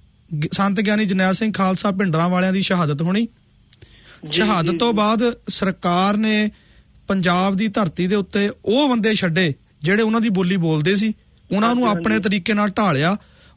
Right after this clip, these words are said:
Speaker 1: ਔਰ,
Speaker 2: ਹਾਂਜੀ,
Speaker 1: ਅ,
Speaker 2: ਹਾਂਜੀ।
Speaker 1: ਜੋ ਪਖੰਡਵਾਦ ਸਾਡੇ 'ਚ ਸੁੱਟਿਆ, ਉਹਦੇ ਨਤੀਜੇ ਅੱਜ ਸਾਡੇ ਸਾਹਮਣੇ ਨੇ।
Speaker 2: ਕਿਉਂਕਿ ਅੱਜ ਹੁਣ ਜਿਹੜੀ ਸਾਡੀ, ਮਤਲਬ ਕਿ ਜਿਹੜੇ ਸਾਡੇ ਬਜ਼ੁਰਗ ਨੇ,
Speaker 1: ਹਾਂਜੀ।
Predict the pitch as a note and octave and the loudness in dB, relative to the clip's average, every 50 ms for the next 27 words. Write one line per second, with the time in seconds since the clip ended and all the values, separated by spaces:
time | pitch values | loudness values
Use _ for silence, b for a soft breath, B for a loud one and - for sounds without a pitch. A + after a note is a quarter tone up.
0 | b E3+ F3+ G3+ G#3 G#3 G3+ F#3 F3 E3 E3 F3 F#3 F3 E3+ E3+ E3 D#3+ F#3+ G#3 | b -2 0 0 2 0 0 0 0 0 0 0 0 0 0 -2 0 0 0 0
1 | A3+ G#3 A#3+ G#3 - F#3+ F#3+ F#3+ F#3+ F#3+ G3 G3 F#3 - F3+ F3 E3 F#3 F3+ D#3+ | 0 0 -2 -2 0 0 0 0 2 2 0 0 0 0 0 0 0 0 -2 -2
2 | E3+ D#3 - - G3+ F#3+ F3+ E3+ b b b b b b F#3+ A3+ B3 B3 A#3 A3 | -2 -2 -2 0 0 0 0 -2 b b b b b b 0 2 2 2 0 0
3 | F3 G#3 E3+ D#3 F#3+ F#3+ F3 E3 D#3 D#3+ E3+ E3+ D#3+ E3 D3+ D#3 D3 D#3 D#3 D#3 | 0 -2 -2 0 0 0 0 0 0 0 0 0 0 0 -2 -2 -2 -2 0 -2
4 | D3 B2+ G2 - - _ - - _ - - - - - - _ - - - - | -2 -2 -4 -6 -10 _ -20 -20 _ -20 -20 -20 -20 -20 -20 _ -20 -10 -4 -2
5 | G3+ G#3 G#3 - A#3+ A#3+ A#3 A3+ A3 F#3+ F3+ - A3 A#3 A3+ A3 A3 G#3+ G#3 F#3+ | -2 -2 0 0 0 0 0 0 -2 -4 -4 -2 -2 0 0 0 0 0 0 0
6 | G#3 G3 A3 G3+ - G#3+ G3+ F#3+ F3+ G3+ G#3 G#3 G#3 G#3 G3+ - - - _ - | 0 0 -2 -2 0 -2 -2 -2 -2 0 0 0 2 0 0 -2 -4 -6 _ -4
7 | F#3+ F#3+ F#3 F#3 F#3+ - F3+ F3+ G3 F#3+ G3 G3 F#3+ G3 F#3 F3+ D3+ E3+ F3+ F3 | -2 0 0 0 -2 -2 -2 -2 -2 -2 0 -2 -2 -2 -4 -4 -2 -2 -2 0
8 | E3+ E3 E3+ E3 E3 D#3+ D#3+ D#3 D3 - - b b b b b b b b b | -2 -2 -2 0 2 2 0 0 -4 -8 -16 b b b b b b b b b
9 | b b b b b b - F3+ G3 F#3+ F3 | b b b b b b -2 0 0 0 -2